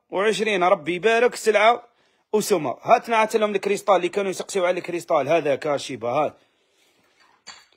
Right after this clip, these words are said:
الأصالة، وعليكم السلام، مرحبا بك خويا. ما عيط لي، ما سقسيت عليا خويا. شوف ربي يبارك، شوف. بسم الله ما شاء الله، ها.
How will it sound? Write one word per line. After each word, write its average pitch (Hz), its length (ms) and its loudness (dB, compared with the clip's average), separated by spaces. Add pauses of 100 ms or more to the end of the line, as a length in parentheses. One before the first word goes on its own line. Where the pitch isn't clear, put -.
(960)
الأصالة، 208 1000 6 (180)
وعليكم 170 520 -4
السلام، 190 580 0
مرحبا 180 420 0
بك 190 240 -8
خويا. 202 480 4 (1800)
ما 170 140 0
عيط 185 380 0
لي، 214 60 -2
ما 208 100 -4
سقسيت 202 380 -6
عليا 202 380 2
خويا. 202 480 6 (460)
شوف 135 260 -4
ربي 139 300 0
يبارك، 127 300 -4
شوف. 107 300 -10 (1700)
بسم 143 320 -10
الله 151 480 2
ما 151 140 -2
شاء 139 320 -4
الله، 131 200 -6
ها. 120 300 0